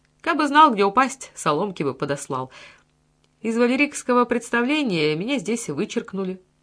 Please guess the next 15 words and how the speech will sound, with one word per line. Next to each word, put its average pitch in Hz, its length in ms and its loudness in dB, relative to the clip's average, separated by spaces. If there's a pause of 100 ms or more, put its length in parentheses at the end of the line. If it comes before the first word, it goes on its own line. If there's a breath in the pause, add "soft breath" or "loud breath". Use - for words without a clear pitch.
(280)
Так 302 180 0
что 277 220 2
даже 262 220 4
я 262 100 0
не 247 80 0
буду 226 260 -2
иметь 233 200 -2
утешения 214 580 0
носить 160 340 -4
красные 190 460 -4
ленточки, 190 640 -8 (120)
когда 165 240 -2
надену 156 300 -2
штатский - 460 -6
сюртук». - 580 -14